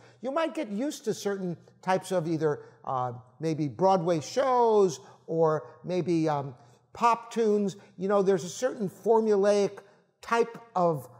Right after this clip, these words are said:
notation that you can get your head around, and you can get pretty good at reading certain styles. Now,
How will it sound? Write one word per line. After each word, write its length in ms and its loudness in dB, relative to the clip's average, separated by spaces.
notation 880 -2
that 120 -6
you 80 -4
can 140 -2
get 300 -4
your 320 -4
head 180 0
around, 480 2
and 180 0
you 80 2
can 140 -8
get 180 -2
pretty 240 -2
good 360 4
at 200 -2
reading 240 -2
certain 380 -4
styles. 560 0
Now, 400 2